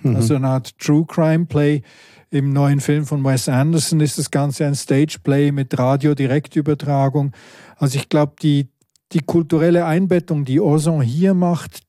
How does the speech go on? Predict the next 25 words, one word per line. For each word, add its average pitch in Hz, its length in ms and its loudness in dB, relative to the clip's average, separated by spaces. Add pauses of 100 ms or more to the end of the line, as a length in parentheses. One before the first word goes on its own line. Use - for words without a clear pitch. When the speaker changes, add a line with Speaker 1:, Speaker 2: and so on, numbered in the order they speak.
Speaker 2:
die 156 160 -2
machen 143 380 0
die 131 120 0
Amerikaner 131 680 0
auch, 135 360 0 (400)
aber 139 200 -4
sie 131 200 -2
würde 147 240 0
sich 139 240 -8
nicht 151 200 -2
eins 165 280 0
zu 139 100 -2
eins 131 220 0
transferieren 131 640 0
lassen. 113 240 -2
Also 127 140 2
Speaker 1:
Mhm. 131 40 4
Speaker 2:
ein 123 120 0
Remake 151 420 0
von 143 140 -4
diesem 131 260 -6
Film 143 440 0 (580)
müsste 143 320 0
eine 127 140 -2
kom-, 139 280 -6